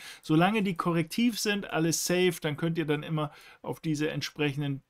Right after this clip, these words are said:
Zwischentiefs beziehungsweise darunter dann nachziehen, um's zu vereinfachen.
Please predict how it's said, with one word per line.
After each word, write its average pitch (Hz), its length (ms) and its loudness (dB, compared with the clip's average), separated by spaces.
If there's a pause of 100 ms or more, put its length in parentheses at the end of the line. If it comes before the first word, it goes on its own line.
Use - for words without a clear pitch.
(180)
Zwischentiefs 160 960 0
beziehungsweise 127 640 -4
darunter 151 580 2
dann 160 160 2
nachziehen, 160 540 0
um's 143 160 -6
zu 147 120 -8
vereinfachen. 135 600 -6